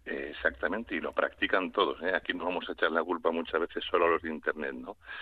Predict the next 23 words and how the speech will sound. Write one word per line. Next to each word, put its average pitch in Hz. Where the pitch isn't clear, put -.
A 90
ver, 92
la 76
ley 78
dice 98
que 82
básicamente 95
si 78
se 78
tratan 101
de 85
promociones 82
debe -
indicar, 98
debe 87
indicarse 87
junto -
con 73
ese -
precio 95
original, 101
pues -
lógicamente 104